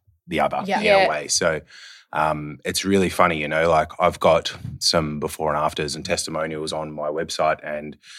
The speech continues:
Speaker 1: the photos look very different. So I've got a girl there with psoriasis whose skin
Speaker 3: Mm.
Speaker 1: has cleared up really well,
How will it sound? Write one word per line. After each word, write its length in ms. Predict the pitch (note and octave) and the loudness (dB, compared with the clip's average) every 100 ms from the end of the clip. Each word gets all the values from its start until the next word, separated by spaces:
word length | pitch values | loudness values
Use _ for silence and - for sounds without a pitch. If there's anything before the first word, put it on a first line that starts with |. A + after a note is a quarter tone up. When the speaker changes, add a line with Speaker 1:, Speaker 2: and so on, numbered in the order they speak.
| - - | -20 -10
Speaker 1:
the 80 | F2 | 2
photos 380 | G#2+ G2 E2+ F2 | 6 8 8 4
look 100 | E2 | 2
very 200 | E2 D#2 | -2 -2
different. 360 | E2+ D#2+ C2+ | -6 -6 -8
So 180 | - D#2 | -2 0
I've 100 | D2+ | 0
got 120 | C#2+ D2+ | -4 -4
a 40 | |
girl 220 | E2+ E2 | 0 0
there 180 | D#2+ D#2 | 0 -4
with 240 | D2+ D#2 | -2 -6
psoriasis 720 | C2+ - D#2+ F2 F2 F#2+ - - _ - | -4 -2 4 4 4 -2 -4 -6 _ -6
whose 300 | D#2 D2+ - | -6 -6 -12
skin 320 | A#3+ G#3 F#2 | -6 -2 0
Speaker 3:
Mm. 40 | E2+ | 0
Speaker 1:
has 100 | E2+ | 0
cleared 180 | F2+ F2 | 2 4
up 140 | E2+ | 4
really 160 | F2 F2 | 2 2
well, 380 | F2+ F2 F2 | 4 4 2